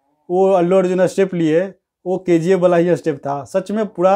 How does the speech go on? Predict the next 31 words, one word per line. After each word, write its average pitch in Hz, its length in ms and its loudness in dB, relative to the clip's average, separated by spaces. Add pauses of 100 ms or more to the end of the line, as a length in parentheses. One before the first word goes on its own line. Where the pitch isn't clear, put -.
(320)
एकदम 170 260 0
मैच 165 280 -2
कर 147 180 -6
रहा 131 180 -4
था। 120 160 -14
इसके 180 180 -10
डायलॉग 202 380 -2
भी 196 80 -6
केजीएफ़ 185 360 -4
की 180 120 -10
तरह 175 200 0
ही 160 160 0
हैं, 156 180 -6
सारे 160 340 -2
डायलॉग 165 300 0
पावरफुल 147 520 -2
हैं। 139 100 -10
केजीएफ़ 196 380 -6
की 208 200 -4
इसमें 180 260 -4
बहुत 160 180 0
ज़्यादा 156 240 0
झलक 143 240 -4
मिलती 135 360 -8
है, 127 220 -8 (140)
ऐसा 151 220 -2
हम 151 100 -2
कह 139 160 -6
सकते 120 320 -12
हैं। 117 140 -12 (880)
तो 214 120 0